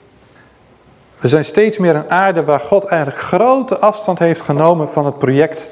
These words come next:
schepping. Omdat hij niet welkom is. En als hij dichterbij zou komen, het zou misgaan. Er zou grote oordeel losbarsten. Is God dan voorgoed weg?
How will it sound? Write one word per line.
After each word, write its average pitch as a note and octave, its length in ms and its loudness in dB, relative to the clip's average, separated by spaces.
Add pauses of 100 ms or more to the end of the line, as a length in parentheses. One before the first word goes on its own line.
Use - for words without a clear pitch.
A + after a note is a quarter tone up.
schepping. - 460 -4 (1040)
Omdat D3+ 180 0
hij D3 100 2
niet C#3 120 0
welkom C#3+ 360 -2
is. - 300 -18 (1600)
En D3 100 -2
als D3+ 160 0
hij E3+ 80 -2
dichterbij E3 440 0
zou F3 160 -10
komen, C#3 200 0
het C#3 100 -10
zou E3 180 0
misgaan. G#3 420 -4 (140)
Er C#3 80 -12
zou D3 200 0
grote G3 420 -2
oordeel D#3 300 2
losbarsten. B2 540 -4 (680)
Is - 120 -2
God F#3 160 -2
dan F3+ 120 -2
voorgoed G3 300 -4
weg? G#3 340 -2